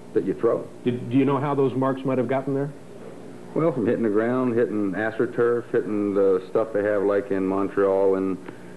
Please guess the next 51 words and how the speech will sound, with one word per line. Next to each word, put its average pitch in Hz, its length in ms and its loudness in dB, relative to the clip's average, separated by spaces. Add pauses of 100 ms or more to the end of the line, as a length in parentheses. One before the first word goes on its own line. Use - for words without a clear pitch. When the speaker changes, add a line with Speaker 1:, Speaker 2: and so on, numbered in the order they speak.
(120)
Speaker 1:
in 101 160 4
Minnesota 104 460 4
by 95 160 0
the 87 100 -2
dugouts. 95 500 0
You 147 60 0
know, 139 120 2
different, 143 360 2
different 123 240 2
ways 113 160 4
the 98 40 -2
ball 98 200 2
can 92 100 -2
get, 92 320 -2
get 92 180 -2
scuffed - 280 -4
up. 127 100 0
Speaker 2:
Now, 151 200 2
if 165 260 2
you 175 60 4
wanted 208 280 2
to 180 140 2
throw 135 300 2
a 123 120 -6
scuffed 143 420 -2
or 127 120 0
doctored 123 460 0
ball, 101 480 0 (360)
isn't 151 240 4
it 160 180 2
more 156 240 4
than 160 140 4
a 143 40 2
coincidence 151 640 2
that 127 180 0 (120)
in 156 160 4
your 151 100 6
possession 139 500 2
you 139 120 4
had 139 260 0
the 135 80 4
equipment 143 460 2
necessary 135 600 2
to 131 80 0
do 139 220 4
that 139 220 -2
to 139 100 0
a 131 40 2
ball? 139 320 -2 (360)
Speaker 1:
Yeah, 170 120 2
definitely. 127 380 -2